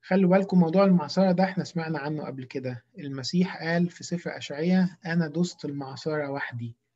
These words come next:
لما المسيح دخل ال-، ال-، الآلام بتاعته ودخل الصليب، قال: "أنا دست المعصرة وحدي،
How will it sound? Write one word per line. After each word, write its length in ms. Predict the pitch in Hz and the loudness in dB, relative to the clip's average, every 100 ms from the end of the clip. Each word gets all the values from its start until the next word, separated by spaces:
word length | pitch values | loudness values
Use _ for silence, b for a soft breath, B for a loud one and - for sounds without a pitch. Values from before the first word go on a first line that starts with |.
| - | -12
لما 220 | 131 131 | -10 -8
المسيح 540 | 131 127 175 180 - _ _ _ - | -10 -4 0 0 -4 _ _ _ -8
دخل 300 | 143 170 156 | -4 -4 -4
ال-، 440 | 139 131 131 131 - | -8 -8 -10 -12 -12
ال-، 340 | 131 127 127 123 123 - | -10 -10 -8 -10 -12 -12
الآلام 500 | 131 - 131 156 151 | -12 -10 -6 -6 -6
بتاعته 440 | 135 143 135 127 123 | -8 -8 -10 -10 -8
ودخل 360 | 135 - 139 | -8 -8 -12
الصليب، 600 | 127 - 127 139 147 127 | -12 -12 -8 -6 -6 -6
قال: 200 | 143 151 | -6 -6
"أنا 200 | 147 151 | -6 -8
دست 300 | 143 151 - | -6 -8 -8
المعصرة 540 | 135 131 123 - 135 131 | -10 -10 -12 -14 -14 -12
وحدي، 340 | 123 - 120 | -12 -14 -16